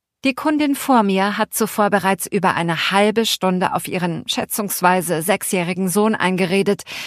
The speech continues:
er möge doch bitte mal stillhalten, damit wir endlich das Passfoto schießen können. Tja, das hat ja gut geklappt. Äh,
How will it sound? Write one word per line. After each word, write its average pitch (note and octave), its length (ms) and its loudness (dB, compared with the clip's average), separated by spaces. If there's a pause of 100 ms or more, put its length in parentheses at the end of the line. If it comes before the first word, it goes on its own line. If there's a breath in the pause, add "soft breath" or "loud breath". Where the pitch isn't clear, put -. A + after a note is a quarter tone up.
(180 loud breath)
er B3 140 4
möge C4+ 320 4
doch B3 200 2 (120)
bitte D4 300 0
mal G3+ 200 2
stillhalten, D#3 800 0 (320 loud breath)
damit E3 320 -2
wir E3+ 140 2 (100)
endlich F#3 400 -2
das A3 220 -4
Passfoto C#3+ 580 -6
schießen C3+ 400 -4
können. B2+ 320 -6 (540)
Tja, - 160 -2 (840 loud breath)
das D4 200 -6
hat C#4+ 160 -4
ja A#3+ 80 4
gut - 200 -6
geklappt. - 520 -12 (500)
Äh, D3 100 -8